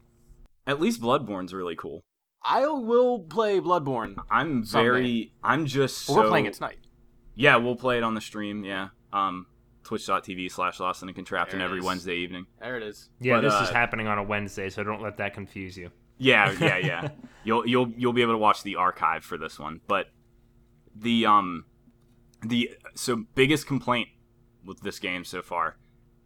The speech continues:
Speaker 1: bonfires are lanterns.
Speaker 3: Lanterns.
Speaker 1: They're lanterns. Not many of them, which is not the complaint. Not many of
Speaker 2: I'm
Speaker 1: them.
Speaker 2: confused.
Speaker 1: What?
Speaker 2: I thought you said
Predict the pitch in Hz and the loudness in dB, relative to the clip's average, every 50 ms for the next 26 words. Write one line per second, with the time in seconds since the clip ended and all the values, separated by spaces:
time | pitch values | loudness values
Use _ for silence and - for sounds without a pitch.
0 | _ _ _ _ _ _ - - - - - - - _ _ _ _ - 110 - | _ _ _ _ _ _ -20 -20 -20 -20 -20 -20 -20 _ _ _ _ -20 -6 0
1 | - 135 135 139 135 131 131 - 107 92 90 87 82 80 76 - - - - - | 2 4 6 6 6 6 4 2 2 2 2 2 -2 -6 -8 -10 -12 -14 -16 -18
2 | - - - _ _ _ _ _ _ - 107 107 107 104 101 98 98 95 - _ | -20 -20 -20 _ _ _ _ _ _ 0 4 6 8 8 8 6 4 0 -4 _
3 | _ _ - - 110 117 117 113 110 110 110 104 98 98 95 98 104 - - - | _ _ -12 -6 -2 0 0 2 0 0 -2 -2 -2 -4 -4 -6 -8 -10 -12 -14
4 | - _ _ _ - - - 98 104 107 107 117 113 110 104 - - 92 87 87 | -18 _ _ _ -20 -14 -8 -4 -4 -2 0 0 2 0 0 -2 -4 -6 -6 -6
5 | 90 - - - - - - - - - _ _ _ _ _ _ _ _ - - | -8 -10 -14 -16 -20 -20 -20 -20 -20 -20 _ _ _ _ _ _ _ _ -20 -20
6 | - _ _ _ _ _ _ _ _ _ _ - 92 110 117 131 190 254 277 - | -20 _ _ _ _ _ _ _ _ _ _ -4 0 4 8 10 10 10 10 6
7 | 151 151 156 170 165 120 104 95 90 92 90 82 95 107 - _ - 107 113 107 | 4 2 4 4 4 2 2 0 -2 -4 -6 -4 -6 -6 -10 _ -4 -2 -2 -2
8 | 123 123 101 110 107 107 113 123 127 - 139 139 131 101 90 87 87 - _ _ | -2 -2 2 4 6 6 6 4 0 -4 -4 -4 -4 -6 -8 -8 -10 -12 _ _
9 | _ _ _ - 107 117 135 151 - 156 139 127 110 98 95 95 92 - 82 95 | _ _ _ 2 4 6 6 6 4 2 0 2 2 2 0 0 -2 -2 -6 -4
10 | 107 196 170 123 95 - - - - _ _ _ _ _ _ _ _ _ _ _ | -4 -4 -6 -6 -8 -10 -16 -20 -20 _ _ _ _ _ _ _ _ _ _ _
11 | _ _ _ _ - 113 104 - _ _ _ _ _ - - 151 139 208 208 202 | _ _ _ _ -10 -10 -10 -10 _ _ _ _ _ -10 -10 -4 0 0 0 0
12 | 202 185 151 - - 185 170 170 165 151 147 135 | 0 -6 -10 -6 -4 -4 -2 -2 -4 -4 -6 -10